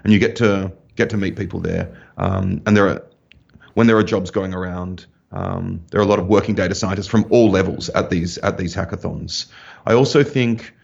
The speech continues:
more specific, um, online platforms, AngelList, if you, if you wanna work, um, with, with, with startups, there's a lo-, lot of stuff happening there. Um, and LinkedIn, make your, in, in North America anyway,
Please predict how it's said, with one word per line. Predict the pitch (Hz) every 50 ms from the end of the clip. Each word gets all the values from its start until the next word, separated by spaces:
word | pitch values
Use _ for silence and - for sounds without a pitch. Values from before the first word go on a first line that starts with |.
| _ _ _ _ -
more | - 104 117 127 120
specific, | - - - 123 - - - 107 104 - 110 104 104 104 - - - - _ _ _ _ _ _ -
um, | 98 98 98 95 98 98 98 98 98 98 98 98 98 95 92 - _ _
online | - 110 117 110 107 107 104
platforms, | - 113 107 - - 110 98 95 87 -
AngelList, | - - 113 117 113 135 123 123 139 165 170 - - - -
if | - 110 -
you, | 113 107 107 -
if | - - -
you | 110
wanna | 104 107 104
work, | 101 104 104 104 104 104 - - _ _ _ _ _ -
um, | - 101 101 101 98 101 101 -
with, | 107 110 85 - - - - - _ _
with, | - 101 90 - - _
with | 104 -
startups, | - - 110 104 113 139 143 - -
there's | - 107 92
a | 107
lo-, | 98 95 78
lot | - 78 87 80 95 117 120 120 120
of | 117
stuff | - - 113 -
happening | - 110 107 - 110 104 98 95
there. | 98 98 110 135 156 - - - _ _ _
Um, | 98 107 110 110 113 110 110 - - -
and | - 139 143 139 -
LinkedIn, | - 135 160 175 170 170 123 131 160 165 - - - - _
make | 98 120 139 143 -
your, | 165 156 147 143 135 113 113 -
in, | 98 127 123 110 107
in | - 123 131 127 117 120 120 117
North | 123 139 160 156
America | 139 113 120 120 117 - - 98
anyway, | 101 110 107 95 80 - -